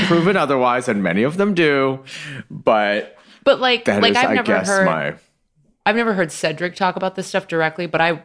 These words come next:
Speaker 2: I worked with him, and he's delightful in all ways. And I, I could see him having a similar take that's, you know,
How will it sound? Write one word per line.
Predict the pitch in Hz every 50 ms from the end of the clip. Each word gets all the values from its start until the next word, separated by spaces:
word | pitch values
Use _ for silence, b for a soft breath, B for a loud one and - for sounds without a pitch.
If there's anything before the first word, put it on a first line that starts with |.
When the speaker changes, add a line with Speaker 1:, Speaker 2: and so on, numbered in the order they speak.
| -
Speaker 2:
I | - 170 175
worked | 180 165 170 160 165 -
with | 160 156
him, | - 160 151
and | 147 147
he's | 151 143 160 151 147 147 135 131 - - - _ _ _ _ _ _ _ _
delightful | 139 170 165 156 156 156 147 143 139 - - - 139 135 135
in | - 151 147 143
all | - 147 139 143 139
ways. | 143 131 131 131 131 127 - -
And | - 151 143 139 139 - _
I, | - 180 185 -
I | - 208 214
could | 220 240 190
see | - 214 190
him | 185 185
having | 170 170 156 165 156
a | 156
similar | 151 - 165 147 143 139
take | 139 - - 151 135 - -
that's, | - - - - - - - _
you | - 151
know, | 135 131 123 -